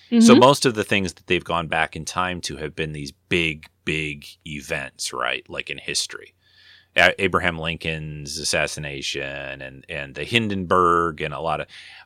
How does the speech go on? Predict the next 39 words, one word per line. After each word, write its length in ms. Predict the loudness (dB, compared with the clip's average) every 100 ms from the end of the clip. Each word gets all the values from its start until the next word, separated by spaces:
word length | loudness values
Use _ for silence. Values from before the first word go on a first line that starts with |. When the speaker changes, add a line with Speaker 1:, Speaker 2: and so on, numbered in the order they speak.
| 0
Speaker 1:
but, 180 | 0 0 -2
but 260 | 0 0
not 320 | -4 -2 0
everything 720 | 2 2 2 0 0 -2 -2
that 100 | -4
happens 480 | -2 -2 -2 -6 -4
every 260 | -6 -4 -4
day, 300 | -2 0 0
every 260 | -2 -4
week 420 | -6 -2 -4 -4 -6
or 120 | -6
whatever 500 | -4 -2 -2 -4 -8
is 260 | -6 -6
like 280 | -2 -2 -2
that, 180 | -8 -10 -10
right? 280 | -10 -10 -16 _ _ _
So 160 | -4 2
my 140 | 4
Speaker 2:
Yeah. 100 | 4
Speaker 1:
point 300 | 2 0 2
is, 220 | 2 2
is 220 | -2 -6 -4
like, 320 | -4 -6 -18 _ _ _ _ _ -4
i-, 20 | -4 -6 -16 -14 -16 -16 -20 -18 -12
i-, 120 | -10
you 160 | 0 2
know, 120 | 2
it's 120 | 0
like, 160 | 0 0
"Oh, 280 | 0 2 2
well, 260 | 4 4 4
we 160 | 0
never 260 | 0 -2 0
met 180 | -2 -4
the 60 |
Ferengi." 420 | -8 -6 -8 -4
I'm 100 | -4
like, 200 | -2 -8 -6
"Well, 800 | -2 2 4 2 2 -2 -6